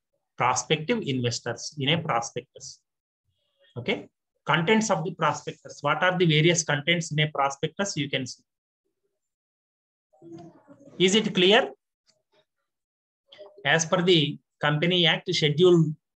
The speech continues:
second schedule, first part, these are the things, these are the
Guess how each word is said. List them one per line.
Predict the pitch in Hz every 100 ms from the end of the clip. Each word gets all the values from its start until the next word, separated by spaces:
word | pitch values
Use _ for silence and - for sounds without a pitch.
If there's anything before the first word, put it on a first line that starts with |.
| _ _ _
second | - 151 175 170
schedule, | 170 156 190 277 - _ _ _ _ _ _ _ _ _ _ _
first | 160 160 202 170
part, | 180 - _ _ _ _ _ -
these | 156 185
are | 180 165
the | 175 160 147 - _ _ _ _ _ _ _ _ _ _ _ _ _
things, | 165 190 - - -
these | 139 139 156
are | 160 156 156
the | 147 127